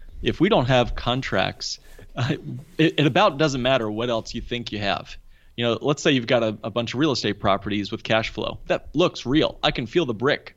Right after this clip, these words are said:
I can feel the, the plywood, whatever. If I don't have a contract saying that I own that piece of real estate, all you got is squatter's rights,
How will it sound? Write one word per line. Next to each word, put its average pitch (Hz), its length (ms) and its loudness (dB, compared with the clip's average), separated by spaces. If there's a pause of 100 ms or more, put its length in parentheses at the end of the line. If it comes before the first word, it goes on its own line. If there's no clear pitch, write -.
I 131 80 0
can 120 160 -6
feel 156 240 2
the, 107 260 -4
the 95 80 -8
plywood, 131 440 0
whatever. 120 400 -2 (520)
If - 140 -4
I 160 80 4
don't 180 140 2
have 151 100 4
a 120 80 -4
contract 143 600 -4
saying 127 300 -2
that 113 120 0
I 131 140 4
own 123 220 -2
that 131 200 -2
piece 131 180 -4
of 101 60 -8
real 117 160 0
estate, 160 340 0 (360)
all 135 200 4
you 165 100 2
got 139 480 0
is 107 160 -4
squatter's 127 520 -2
rights, - 520 -4